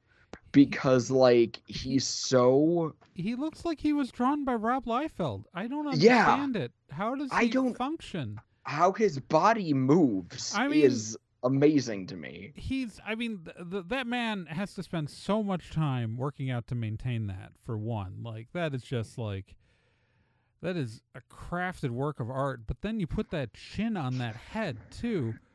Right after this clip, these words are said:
Speaker 2: And it's
Speaker 1: <laughs>
Speaker 2: like, I don't, I don't understand. How,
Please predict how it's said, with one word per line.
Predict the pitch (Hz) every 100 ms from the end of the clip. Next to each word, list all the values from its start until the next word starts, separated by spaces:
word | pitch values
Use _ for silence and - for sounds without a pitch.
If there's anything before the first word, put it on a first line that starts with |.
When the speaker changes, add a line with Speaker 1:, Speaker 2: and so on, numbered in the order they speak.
| _ _ - -
Speaker 2:
And | 180 165
it's | - -
Speaker 1:
<laughs> |
Speaker 2:
like, | 170 156 151 _ _ _ - _ _ _ _ _ _ _ _ _ _ _ _ 202
I |
don't, | 233 247 220 _ _ _ _ _ _ -
I | -
don't | - 220 240
understand. | 170 135 - - 202 240 139 107 -
How, | - - 175 226 220 143